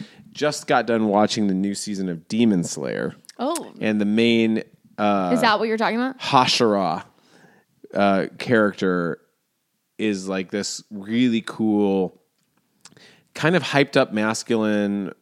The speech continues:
Speaker 1: powerful character with a lot of fashion and sort of eccentric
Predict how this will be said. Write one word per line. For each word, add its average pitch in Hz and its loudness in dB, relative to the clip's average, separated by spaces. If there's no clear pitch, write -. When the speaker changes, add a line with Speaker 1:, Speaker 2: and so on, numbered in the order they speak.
Speaker 1:
powerful 107 0
character 101 -2
with 95 -2
a 92 -4
lot 95 -2
of 95 -6
fashion 95 -4
and 95 -4
sort 98 -4
of 92 -4
eccentric - -6